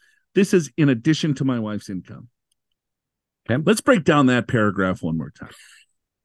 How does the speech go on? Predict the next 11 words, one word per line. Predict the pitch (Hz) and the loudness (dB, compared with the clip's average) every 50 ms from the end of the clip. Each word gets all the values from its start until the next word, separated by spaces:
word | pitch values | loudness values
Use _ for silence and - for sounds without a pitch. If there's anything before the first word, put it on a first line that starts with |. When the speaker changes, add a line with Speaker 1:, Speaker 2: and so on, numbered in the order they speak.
| _ - | _ -10
Speaker 1:
<laughs> | - - - - - - _ _ _ _ - | -8 -8 -10 -12 -12 -12 _ _ _ _ -6
Speaker 2:
Okay. | 95 92 104 - _ _ - - - - - _ | -6 -4 -4 -6 _ _ -20 -20 -20 -20 -20 _
Speaker 1:
So | - - - - - - - - _ | -6 -4 -4 -4 -4 -8 -16 -20 _
he's | - 185 240 339 311 220 | 4 8 8 8 8 8
married. | 208 220 190 156 113 80 78 78 90 117 - - _ _ _ _ | 6 6 6 6 4 2 -2 -6 -8 -10 -10 -12 _ _ _ _
Speaker 2:
Yes. | - 135 110 80 - - - - - - _ _ _ _ _ _ _ _ _ _ _ _ _ _ _ _ _ | 2 2 2 2 0 -4 -10 -12 -12 -14 _ _ _ _ _ _ _ _ _ _ _ _ _ _ _ _ _
Speaker 1:
She | - - - - 226 277 269 | -8 -6 0 4 6 6 6
makes | 233 208 190 151 - | 6 4 2 0 0
one | 170 170 170 151 | 2 2 2 2
thirty. | 120 107 127 98 78 69 64 - _ _ _ _ | 2 2 0 -2 -2 -4 -10 -18 _ _ _ _
Speaker 2:
Correct. | - 131 98 69 - | -2 -2 -2 -2 -4